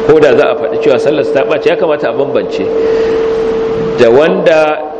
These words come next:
shi ya riga ta farawa da wanda ita riga shi farawa.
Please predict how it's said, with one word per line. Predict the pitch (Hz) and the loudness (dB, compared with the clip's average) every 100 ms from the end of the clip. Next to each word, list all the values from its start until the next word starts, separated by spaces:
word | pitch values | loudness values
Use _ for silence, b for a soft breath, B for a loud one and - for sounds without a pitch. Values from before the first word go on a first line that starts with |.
| - - | -10 -8
shi | - 143 156 | -2 2 4
ya | 165 | 4
riga | 165 165 165 | 4 2 0
ta | 165 | 0
farawa | 160 135 139 123 131 | -2 -2 -2 -2 -2
da | 113 | -2
wanda | 123 110 | -4 -4
ita | - 117 | -2 0
riga | 117 120 | 0 0
shi | |
farawa. | - - 85 73 | -2 -2 -2 -4